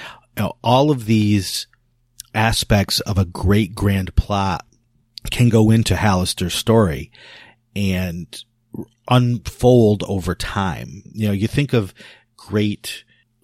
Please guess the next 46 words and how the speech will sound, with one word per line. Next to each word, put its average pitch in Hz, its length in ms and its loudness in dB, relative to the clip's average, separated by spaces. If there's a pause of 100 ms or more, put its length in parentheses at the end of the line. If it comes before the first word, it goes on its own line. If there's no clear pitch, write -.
stories, 98 720 -2
whether 95 340 -6
they're 87 440 -10
in 98 200 -10
novels 87 500 -10
or, 87 240 -6
like, 90 220 -10
on 90 120 -8
T 104 160 -6
V, 90 160 -4
like, 90 200 -6
you - 60 -10
think 151 220 -4
of 104 120 -2
the 101 100 -4
book, - 520 -6
you 101 140 -12
think 120 200 -6
of 95 120 -2
the 95 140 -2
show 92 220 0
Lost, 80 580 -4 (600)
right? 101 180 -2
You're 107 100 -2
never 139 260 4
quite - 320 -2
sure 107 480 2 (260)
what's 101 380 -2
going 98 300 -2
on 87 200 -6
from, 82 220 -10
from 87 460 -8
one 92 400 -2 (380)
minute 98 360 -2
to 101 100 -6
the 92 100 -6
next 87 360 -8
or 87 80 -6
one 90 220 -6
season 87 380 -8
to 87 120 -8
the 82 100 -10
next. 85 440 -12 (680)
That 135 300 -2
can 143 160 -4
be 101 540 -4